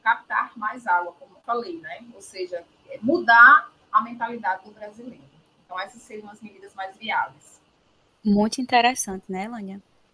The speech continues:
Speaker 2: Ah, nesse caso também, nós podemos tratar a crise hídrica no Brasil como uma crise energética, né? Que ainda há uma forte dependência de usinas hidrelétricas para a geração de energia elétrica no Brasil.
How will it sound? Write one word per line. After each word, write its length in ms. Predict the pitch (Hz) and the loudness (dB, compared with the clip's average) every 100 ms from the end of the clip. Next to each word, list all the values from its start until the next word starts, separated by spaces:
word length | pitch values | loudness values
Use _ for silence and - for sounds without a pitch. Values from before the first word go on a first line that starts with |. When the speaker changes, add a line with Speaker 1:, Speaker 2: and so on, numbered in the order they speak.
| _ - - | _ -12 2
Speaker 2:
Ah, 120 | 262 | 2
nesse 320 | 262 311 - | 2 -4 -6
caso 440 | 330 - 226 269 254 | -6 2 2 2 -10
também, 600 | 226 196 185 240 233 208 _ _ | -16 -14 -10 -10 -12 -18 _ _
nós 200 | 220 240 | -4 -4
podemos 480 | - 247 254 262 - | -6 -10 -10 -14 -2
tratar 480 | 262 262 240 226 269 | 2 4 4 4 2
a 40 | |
crise 360 | - 233 233 226 | -10 -16 -12 -8
hídrica 400 | 202 233 - 214 | -8 -10 -14 -14
no 100 | 214 | -10
Brasil 640 | 202 202 185 190 214 247 _ | -8 -6 -8 -10 -10 -12 _
como 300 | - 247 294 | -10 -8 -6
uma 180 | 302 294 | -4 -6
crise 320 | 254 262 269 | -8 -10 -10
energética, 840 | 262 311 349 247 190 185 - 190 | -10 -12 -6 -2 -2 -2 -16 -20
né? 200 | 190 240 _ _ _ _ _ _ | -18 -20 _ _ _ _ _ _
Que 320 | 247 262 262 - | -16 -14 -16 -4
ainda 520 | 302 320 269 294 302 | 0 0 -4 -8 -8
há 40 | |
uma 180 | 269 320 | -8 -12
forte 460 | - 240 226 302 262 | -12 -8 -8 -8 -16
dependência 580 | 254 - 220 202 214 | -18 -16 -18 -14 -14
de 140 | 208 220 | -14 -16
usinas 400 | 220 208 240 247 | -16 -18 -18 -18
hidrelétricas 800 | 226 220 226 180 175 _ 240 - | -16 -14 -14 -16 -18 _ -12 -6
para 300 | - 233 294 | 2 2 0
a 20 | |
geração 460 | 277 247 247 233 220 | -12 -14 -16 -16 -18
de 80 | |
energia 400 | 233 233 226 220 | -16 -16 -14 -12
elétrica 380 | 240 240 214 - | -12 -12 -16 -18
no 140 | 226 214 | -20 -10
Brasil. 580 | 220 320 262 185 175 | -10 -8 -12 -18 -20